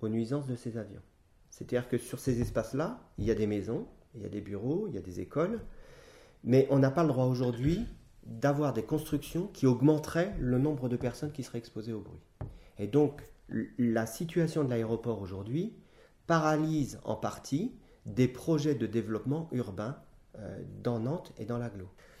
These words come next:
Ce plan d'exposition au bruit, euh, c'est un, c'est un plan qui évalue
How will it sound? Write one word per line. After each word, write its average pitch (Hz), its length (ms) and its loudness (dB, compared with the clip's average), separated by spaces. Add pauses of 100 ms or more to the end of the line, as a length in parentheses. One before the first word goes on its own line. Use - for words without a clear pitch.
(540)
Ce - 160 -6
plan 165 200 4
d'exposition 135 680 2
au - 20 6
bruit, 135 440 4 (100)
euh, 104 440 0
c'est - 400 -6
un, 104 440 -2 (100)
c'est - 360 -10
un 113 100 -2
plan 151 600 -2
qui 127 220 4
évalue 139 640 4